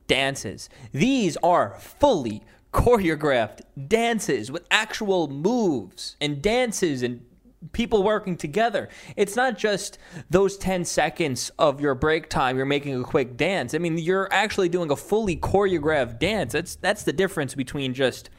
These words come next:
doing a little dance and doing a fully choreographed dance. But if they have the time to do so, go ahead, do it. But the thing is, the media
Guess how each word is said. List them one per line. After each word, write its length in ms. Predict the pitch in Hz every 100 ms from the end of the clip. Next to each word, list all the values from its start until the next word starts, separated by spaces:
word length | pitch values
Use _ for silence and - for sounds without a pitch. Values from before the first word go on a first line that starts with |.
| _ _ - - _
doing 200 | 175 160
a 60 | 131
little 160 | 147 123
dance 540 | 120 110 98 - - 131
and 380 | 123 117 113 - - -
doing 220 | 135 135
a 60 | 113
fully 260 | - 143 117
choreographed 680 | - 156 131 117 101 104
dance. 300 | 98 73 -
But 300 | - 196 - - - _ _ -
if 260 | 196 - -
they 200 | 147 226
have 220 | 262 233
the 80 | 175
time 300 | - 165 143
to 60 | 120
do 220 | 123 127
so, 360 | - 123 110 - _ _ _
go 180 | 190 185
ahead, 380 | 143 113 98 - _ _ _
do 200 | 190 123
it. 260 | - - - _ - _
But 120 | 170
the 60 | 190
thing 260 | 240 226
is, 320 | 143 120 113 - - - -
the 100 | 160
media 540 | 175 214 262 262